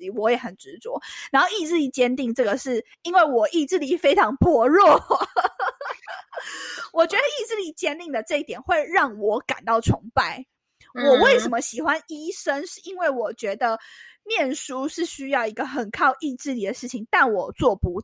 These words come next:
Speaker 1: 到，所以我对于医生这个东西感到崇拜。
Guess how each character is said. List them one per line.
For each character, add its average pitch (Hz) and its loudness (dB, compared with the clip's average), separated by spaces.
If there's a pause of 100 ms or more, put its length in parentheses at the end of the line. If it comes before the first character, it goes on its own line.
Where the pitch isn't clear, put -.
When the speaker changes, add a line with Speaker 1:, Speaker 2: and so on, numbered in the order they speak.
Speaker 1:
到， 226 2
所 - -2
以 262 2
我 285 2
对 285 0
于 262 -14
医 359 2
生 359 0
这 381 0
个 269 4
东 254 2
西 285 -8
感 226 -4
到 240 0
崇 - -12 (120)
拜。 202 -2